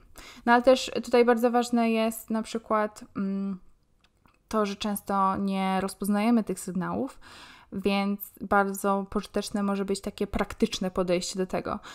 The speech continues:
czyli ustawieniu sobie takiej delikatnej struktury, na przykład, e, jedzeniu co trzy godziny, powiedzmy, czy cztery godziny, tak żeby po prostu pasowało to do naszego,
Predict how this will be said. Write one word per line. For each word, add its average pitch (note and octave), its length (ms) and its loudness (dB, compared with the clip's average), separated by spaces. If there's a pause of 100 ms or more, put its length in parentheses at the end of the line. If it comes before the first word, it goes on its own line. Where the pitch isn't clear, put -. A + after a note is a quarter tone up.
(160)
czyli F#3+ 220 0
ustawieniu G3+ 500 0
sobie F#3+ 300 -2
takiej F3+ 420 -4
delikatnej F#3 560 -2
struktury, - 480 -6
na E3+ 140 -2
przykład, - 680 -4
e, - 380 -6
jedzeniu F#3 640 -2
co F#3 400 -4 (1040)
trzy - 220 0
godziny, F#3 420 4
powiedzmy, F3 540 0
czy - 180 0
cztery F#3+ 260 0
godziny, F3+ 360 0
tak A3 160 2
żeby G3+ 200 0
po G3+ 100 0
prostu G3+ 240 -2
pasowało G3 420 0
to F#3+ 100 -2
do F#3+ 120 0
naszego, F3+ 540 0